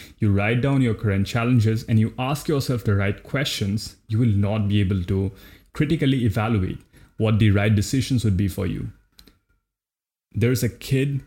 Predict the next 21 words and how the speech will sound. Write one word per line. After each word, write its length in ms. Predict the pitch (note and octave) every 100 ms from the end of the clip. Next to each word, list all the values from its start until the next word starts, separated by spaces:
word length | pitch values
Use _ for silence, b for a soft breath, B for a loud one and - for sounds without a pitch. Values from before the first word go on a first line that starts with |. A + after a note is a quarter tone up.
| _
crying 480 | - B2 G#2 G#2+ G#2+
right 300 | G2 G2 G#2+ -
outside 420 | G2 - A2+ G#2
in 40 |
the 240 | G2+ G2 G2
next 180 | A2 -
house. 340 | G#2 A2 -
I 100 | A#2
don't 140 | A#2 C3+
know 60 |
if 140 | C3+ B2
you 60 |
can 140 | A2+ G#2
hear 360 | - G#2+ G#2+
him 320 | A2 A2+ A#2 - -
or 180 | A2+ G2+
her, 520 | F#2+ - A2 G#2+ B2+ B B B B _ _ -
but 140 | G2+
it's 180 | G2+ -
so 600 | - - A2 A2 A2 G2+
<laughs> 60 | F#2